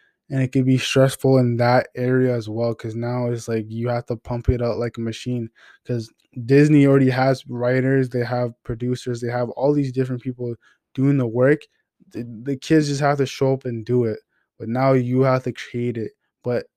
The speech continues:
here's the thing, you have more control on your hours, so it has its pros and it has its cons. I would say that era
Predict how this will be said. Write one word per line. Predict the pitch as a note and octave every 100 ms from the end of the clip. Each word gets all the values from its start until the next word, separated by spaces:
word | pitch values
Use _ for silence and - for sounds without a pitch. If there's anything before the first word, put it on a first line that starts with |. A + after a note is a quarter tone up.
| _
here's | B2 C#3+
the | C#3
thing, | C3+ C3+ B2+
you | A#2+
have | B2+ B2+
more | C3 C3
control | B2+ B2 - B2+ B2+
on | B2
your | A#2+ - -
hours, | B2+ C3+ C#3+ C#3 C#3 _ _
so | - C3
it | B2+
has | D3+ D#3+
its | C#3+
pros | - C#3+ C#3
and | C3
it |
has | B2+ B2
its | A#2
cons. | - B2 A#2 A2 - _ _ _ _ _ _ _ _ _ -
I | C3
would | D3 C#3
say | - D3 D3+ D3 - _ _ _ D3+
that | C3+ C#3 D3+ -
era | C3+ C#3+ D3+ D3+